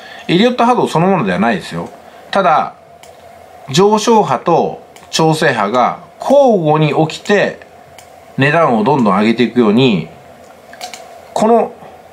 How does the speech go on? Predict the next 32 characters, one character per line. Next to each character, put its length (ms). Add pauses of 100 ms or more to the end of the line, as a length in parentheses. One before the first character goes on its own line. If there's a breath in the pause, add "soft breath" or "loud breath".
(220)
数 260
週 180
間 180
で 60
起 80
き 40
た 100
こ 80
と 80
っ 20
て 80
の 80
は 60
こ 100
れ 60
な 140
ん 60
で 60
す 80
よ。 80 (580)
ね。 240 (920)
こ 140
れ 80
で 100
す 120
よ。 140 (880)
ね。 180 (600)
だ 120
か 80
ら 80
次 260
は 160